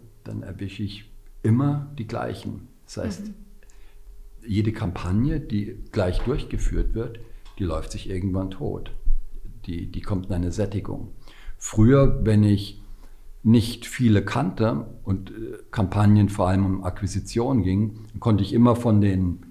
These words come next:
Speaker 1: vielen nicht bekannten neue dazu gewinnen. Aber wenn ich mal alle in meinem Universum hab und mit Marketing-Content versorge, im, im Dialog bin,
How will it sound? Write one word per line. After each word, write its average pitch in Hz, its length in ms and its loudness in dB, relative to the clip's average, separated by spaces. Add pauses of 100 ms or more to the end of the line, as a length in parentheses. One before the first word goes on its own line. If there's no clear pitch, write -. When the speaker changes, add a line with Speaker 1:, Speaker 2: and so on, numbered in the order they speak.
(120)
Speaker 1:
vielen 131 480 6
nicht 120 240 4
bekannten 107 840 2
neue 95 280 0
dazu 87 300 -6
gewinnen. - 440 -10 (640)
Aber 90 200 0
wenn 90 120 2
ich - 160 -2
mal 87 120 -2
alle 110 180 0
in 107 120 2
meinem 95 300 2
Universum 95 680 -2
hab - 280 -8 (200)
und 95 260 -2
mit 95 220 -2
Marketing-Content 92 1400 -4
versorge, 92 540 -4
im, 90 200 -6
im 82 260 -6
Dialog 92 500 -4
bin, 85 220 -6